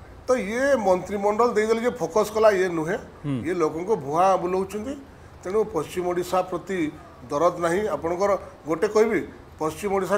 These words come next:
Speaker 1: ଚାଷୀମାନଙ୍କ ପ୍ରତି କେତେ ଦରଦ ଅଛି, ତାହା
Speaker 2: ହୁଁ।
Speaker 1: ଜଣାପଡ଼ୁଛି।
Speaker 2: ଆଜ୍ଞା।
Speaker 1: ପଶ୍ଚିମ ଓଡ଼ିଶାରେ ଗୋଟେ ଏଠି ଆମର ହେଇଥିଲା ଦଶଟା ଜିଲ୍ଲାକୁ ନେଇକିରି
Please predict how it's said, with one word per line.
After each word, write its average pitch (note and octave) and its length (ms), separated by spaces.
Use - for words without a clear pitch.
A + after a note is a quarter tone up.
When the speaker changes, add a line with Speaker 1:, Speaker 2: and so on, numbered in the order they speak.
Speaker 1:
ଚାଷୀମାନଙ୍କ F#3+ 560
ପ୍ରତି F3+ 180
କେତେ F3+ 220
ଦରଦ D#3 240
ଅଛି, C3 140
ତାହା F3 120
Speaker 2:
ହୁଁ। C#3+ 80
Speaker 1:
ଜଣାପଡ଼ୁଛି। B2+ 480
Speaker 2:
ଆଜ୍ଞା। A#2+ 240
Speaker 1:
ପଶ୍ଚିମ D#3+ 340
ଓଡ଼ିଶାରେ G3+ 420
ଗୋଟେ D#3+ 300
ଏଠି F#3+ 200
ଆମର F#3+ 220
ହେଇଥିଲା G3 260
ଦଶଟା E3 460
ଜିଲ୍ଲାକୁ F#3+ 440
ନେଇକିରି F#3+ 560